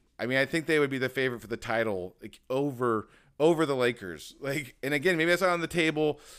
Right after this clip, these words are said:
Maybe that's not realistic that Hero would be the central piece for a, a trade. Maybe Duncan Robinson, Duncan Robinson have to be included.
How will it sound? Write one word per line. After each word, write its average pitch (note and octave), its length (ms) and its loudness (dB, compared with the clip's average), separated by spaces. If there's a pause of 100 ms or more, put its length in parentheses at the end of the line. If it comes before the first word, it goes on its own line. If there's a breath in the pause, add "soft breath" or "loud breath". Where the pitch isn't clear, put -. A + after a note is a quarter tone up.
Maybe D3 220 -4
that's D3+ 160 0
not D3 160 0
realistic C#3 640 -2
that B2 200 -6
Hero B2+ 240 -4
would A#2+ 100 -4
be B2 60 -6
the A2+ 120 -4
central A#2+ 340 -8 (140)
piece A#2+ 380 -10 (320 soft breath)
for B2+ 340 -2
a, A#2+ 60 -2 (180)
a A2+ 100 -6
trade. C3 500 0
Maybe B2 200 -4
Duncan B2 200 -2
Robinson, A#2 260 -8 (120)
Duncan B2+ 240 -2
Robinson A#2 300 -2
have G#2 80 -8
to G2 60 -18
be G#2 140 -12
included. B2 580 -4